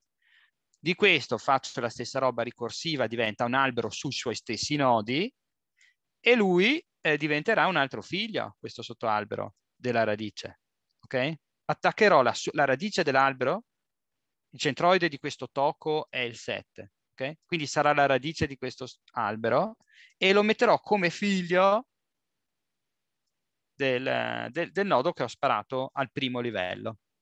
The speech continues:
ok? Questo è quello che andiamo a facere. Ok? Quindi è un, è una procedura ricorsiva. Se un albero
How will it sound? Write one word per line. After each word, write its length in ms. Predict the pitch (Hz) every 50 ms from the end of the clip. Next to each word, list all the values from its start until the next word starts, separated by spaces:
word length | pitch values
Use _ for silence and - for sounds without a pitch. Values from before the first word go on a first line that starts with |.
| _ _ _ _
ok? 460 | - - - 135 127 120 123 143 160 160 - _ _ _ _ _ _ _ _ _ _ _ _ _ _
Questo 340 | _ - 156 175 170 - 208
è 80 | 190 -
quello 560 | - 151 139 131 131 131 135 135 143 151 _ _ _ _ _ _ _ _ _ _
che 120 | - -
andiamo 340 | 156 143 131 120 104 104 110
a 40 | 110
facere. 500 | - - 98 87 - - - 98 98 101 _ _ _ _ _ _ _ _ _ _ _ _ _ _ _ _ _ _ _ - -
Ok? 180 | 127 - 185
Quindi 160 | 170 208 208 196
è 40 |
un, 80 | 180 170 - - -
è 120 | - 170
una 140 | 185 196 196
procedura 500 | - 190 190 - 202 175 165 165 160 147
ricorsiva. 680 | 139 135 - - 127 110 - - 104 95 92 95 95 95 _ _ _ _ _ _ _ _ _ _ _ _ _ - - _ - - - -
Se 200 | - - - 190
un 100 | 196 202
albero 600 | 208 202 175 151 135 127 123 117 107 107 104 _